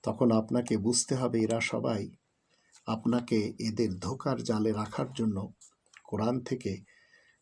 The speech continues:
দূরে সরিয়ে রাখার জন্য এরা সত্যের সাথে মিথ্যাকে সংমিশ্রণ করে চলেছে।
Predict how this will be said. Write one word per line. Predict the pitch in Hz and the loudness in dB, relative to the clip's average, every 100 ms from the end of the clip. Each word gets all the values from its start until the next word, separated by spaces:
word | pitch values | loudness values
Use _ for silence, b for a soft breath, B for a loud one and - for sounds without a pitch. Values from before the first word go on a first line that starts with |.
| - | -6
দূরে | 98 117 131 127 - | 0 4 4 2 -4
সরিয়ে | - 120 117 113 | -4 0 2 2
রাখার | 104 104 139 131 | 0 -4 -4 -2
জন্য | - 110 98 147 - _ _ _ _ _ _ _ _ _ _ _ _ _ - | 0 0 -2 -8 -14 _ _ _ _ _ _ _ _ _ _ _ _ _ -4
এরা | 117 113 107 - | 0 0 0 -4
সত্যের | - 131 - - 113 | -4 -4 -4 -2 -2
সাথে | - 120 120 | -2 -4 -2
মিথ্যাকে | 104 123 - 135 127 113 | 0 -2 -4 -6 -4 -4
সংমিশ্রণ | - 110 107 113 - 120 107 | -2 0 0 0 0 0 -2
করে | 107 107 104 | -4 -6 -6
চলেছে। | - 101 - - 107 | -8 -8 -8 -10 -12